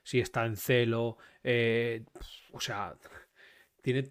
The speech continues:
pueden detectar tantas cosas co-, de, de esa forma y además es, le, por ahí en, en la red dicen que, que esa parte de, de, del, de todo el sistema olfativo es la que detecta las cosas invisibles,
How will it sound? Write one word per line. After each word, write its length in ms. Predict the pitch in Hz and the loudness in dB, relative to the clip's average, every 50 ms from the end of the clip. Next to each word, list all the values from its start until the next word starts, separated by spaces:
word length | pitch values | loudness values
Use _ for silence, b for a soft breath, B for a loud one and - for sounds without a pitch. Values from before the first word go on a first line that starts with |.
| - 170 156 - - - - | -10 -18 -20 -20 -20 -2 2
pueden 240 | - 139 147 160 160 | 6 6 6 6 6
detectar 360 | 160 147 135 - 139 117 110 | 6 4 4 4 4 4 4
tantas 460 | - 127 143 143 131 147 131 123 - | 6 4 4 4 4 2 2 2 0
cosas 600 | - - 143 131 - - 107 95 90 - - - _ _ _ _ _ _ _ _ _ _ _ _ | -2 0 2 2 2 0 -2 -4 -6 -8 -12 -16 _ _ _ _ _ _ _ _ _ _ _ _
co-, 220 | - - 131 - | -2 -2 -2 0
de, 200 | 131 123 123 - | 0 -2 -2 -2
de 200 | 117 113 120 117 | -2 0 0 0
esa 180 | 117 - 147 127 | 0 0 -2 -4
forma 540 | - - - 131 127 139 147 170 180 - - | -4 0 2 2 2 2 2 -2 -4 -6 -4
y 140 | - 143 127 | 0 2 2
además 320 | 117 110 113 131 139 - | 2 2 2 0 2 2
es, 280 | 165 151 - - - _ _ _ - - - - | 2 0 0 -4 -8 _ _ _ -8 -8 -8 -4
le, 320 | - 120 113 - - - - 139 - 151 135 - | -2 -2 -2 -2 -4 -10 -16 -16 -16 -16 -6 -2
por 140 | 131 123 | 0 2
ahí 280 | 135 160 190 202 208 208 | 4 4 4 4 4 4
en, 260 | 202 196 196 185 175 | 4 2 0 -2 -2
en 280 | - 160 156 156 151 147 | -2 -2 -2 -2 -2 0
la 120 | 143 139 | 0 0
red 180 | 139 160 185 180 147 - - | 2 2 2 2 0 -4 -8
dicen 320 | 131 135 131 - 165 143 | -6 -4 -4 -4 -4 -4
que, 300 | - 131 123 120 117 B B B B B B B B B B B B _ _ | -2 0 0 0 -2 B B B B B B B B B B B B _ _
que 140 | - 123 123 | 2 2 2
esa 460 | 123 - 143 143 143 135 123 135 - | 2 4 4 4 4 4 2 0 0
parte 380 | - 139 139 139 135 - 139 131 | 4 4 4 4 2 0 0 2
de, 420 | 127 127 127 127 123 123 123 120 | 2 4 4 4 2 2 0 0
de, 360 | 117 117 123 123 120 117 - 117 | 0 0 2 2 2 0 -2 -4
del, 600 | 117 113 120 117 113 117 117 117 113 - - 123 | -6 -6 -4 -4 -4 -4 -6 -8 -10 -12 -12 -8
de 160 | 120 117 113 | -8 -6 -4
todo 160 | - 123 117 123 | -2 -2 0 0
el 80 | 123 | -2
sistema 260 | - 127 - 139 127 | -4 -4 -4 -2 -2
olfativo 400 | 123 117 - 120 - - 131 135 | -2 -2 -4 -4 -2 0 0 0
es 80 | 131 - | 2 2
la 100 | 139 120 | 0 0
que 80 | - 123 | 0 0
detecta 380 | 113 110 - 120 - - - 127 | -2 -2 -4 -6 -4 -2 -2 -2
las 180 | 117 104 - | -2 -2 -4
cosas 440 | - 135 117 - 131 120 - - b b b b b b _ _ | -4 -6 -4 -4 -4 -4 -4 -6 b b b b b b _ _
invisibles, 920 | - 143 131 113 113 117 - - - 135 120 107 107 95 95 101 - - | -2 -2 0 -2 -2 -4 -4 -4 -2 -4 -4 -4 -6 -10 -10 -12 -14 -14